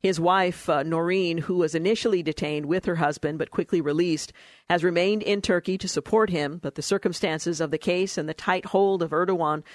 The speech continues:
uh, have, uh, made visits and outside contact very difficult for all but a few chosen family members, the U S consular staff, and Brunson's lawyer. So continue to pray for this, uh, this situation,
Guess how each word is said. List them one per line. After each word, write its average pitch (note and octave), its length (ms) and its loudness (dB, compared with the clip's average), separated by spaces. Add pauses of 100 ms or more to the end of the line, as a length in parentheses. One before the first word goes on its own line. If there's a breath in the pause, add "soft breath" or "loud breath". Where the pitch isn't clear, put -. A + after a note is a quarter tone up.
(460 loud breath)
uh, D#3+ 180 2
have, E3+ 300 0
uh, D3+ 120 4
made E3 240 0
visits F#3 380 2
and D#3+ 100 -2
outside D#3+ 420 0
contact D#3+ 480 -2
very F#3 300 2
difficult D#3+ 440 0
for - 180 -2
all E3 180 4
but D#3 100 0
a D3 60 -6
few F3+ 240 -4
chosen D#3+ 400 0
family F3+ 340 0
members, C#3+ 420 -2 (460 loud breath)
the C#3 80 -6
U E3 140 2
S D#3+ 140 -2
consular F3+ 440 0
staff, D#3+ 480 -2
and D3+ 200 -4
Brunson's C#3+ 540 -4 (320)
lawyer. D#3 360 2
So D#3 220 -2
continue G#3+ 480 0
to F#3 60 2
pray F3 280 0
for E3+ 260 0
this, D#3 320 -2
uh, D#3 220 -2
this D#3 160 -4
situation, F3+ 720 0